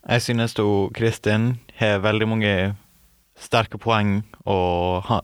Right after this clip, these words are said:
meninger om det temaet her, og det at hun, Sofie, fer-, eh, eh, viser f-, fram et veldig dårlig bilde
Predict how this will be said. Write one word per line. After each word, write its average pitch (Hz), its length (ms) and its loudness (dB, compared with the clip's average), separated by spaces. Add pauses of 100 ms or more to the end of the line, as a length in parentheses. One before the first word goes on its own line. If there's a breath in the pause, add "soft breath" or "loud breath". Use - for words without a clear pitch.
meninger 110 480 2
om 101 220 0
det 92 360 2
temaet 101 380 0
her, 123 200 0 (100)
og 95 520 0 (600 loud breath)
det 110 80 2
at 104 160 -2
hun, 101 400 0
Sofie, 101 640 0
fer-, 98 320 0
eh, 90 720 2
eh, 101 220 2 (260)
viser 101 240 0
f-, - 240 -8
fram 107 340 0 (140)
et 98 160 -4
veldig 107 260 0
dårlig 101 460 0
bilde 98 400 0